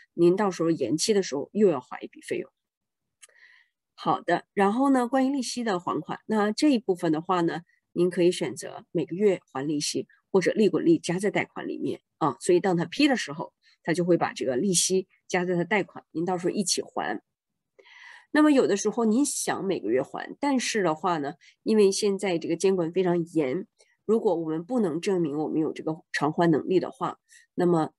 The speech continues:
他也不让你，啊，这个每个月自己还，你必须得加在贷款里。也就是说，我们能到手里的这个钱用来交割的会少一些，因为他一共可以借给你的就是这么多。那如果其中有一部分是他这个预留出来的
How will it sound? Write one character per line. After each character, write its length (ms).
他 120
也 240
不 240
让 360
你， 180
啊， 260
这 160
个 60
每 160
个 100
月 80
自 160
己 80
还， 240
你 80
必 180
须 200
得 100
加 140
在 100
贷 140
款 160
里。 100
也 100
就 160
是 60
说， 180
我 100
们 100
能 180
到 220
手 360
里 140
的 240
这 140
个 120
钱 360
用 160
来 100
交 220
割 160
的 80
会 140
少 400
一 100
些， 300
因 80
为 80
他 140
一 120
共 240
可 180
以 140
借 160
给 140
你 80
的 100
就 140
是 80
这 100
么 80
多。 300
那 120
如 220
果 120
其 160
中 140
有 60
一 100
部 160
分 220
是 340
他 300
这 180
个 240
预 140
留 180
出 160
来 180
的 180